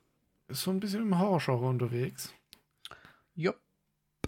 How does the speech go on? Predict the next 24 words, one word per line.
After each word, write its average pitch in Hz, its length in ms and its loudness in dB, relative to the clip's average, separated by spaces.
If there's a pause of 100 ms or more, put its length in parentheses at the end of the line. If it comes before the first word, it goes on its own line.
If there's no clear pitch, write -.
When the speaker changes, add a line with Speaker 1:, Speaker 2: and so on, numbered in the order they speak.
Speaker 1:
Ähm, 131 680 2
kann 165 160 -2
ich 170 120 0
jetzt 131 160 -8
so 123 140 0
auch 127 160 0
nicht 120 200 -2
Ty 113 220 0
West - 320 -4
vorher, 123 400 2
vor 131 200 8
der, 123 460 6
dieser 120 520 0
Trilogie, 120 500 -4
also 117 200 -2 (180)
nicht - 280 -8
bewusst 113 340 -2
wahrgenommen, 110 520 -2
sagen - 260 -8
wir - 80 -10
so. - 200 -10 (500)
Das 135 120 -10
ist 131 140 -10
so. - 80 -8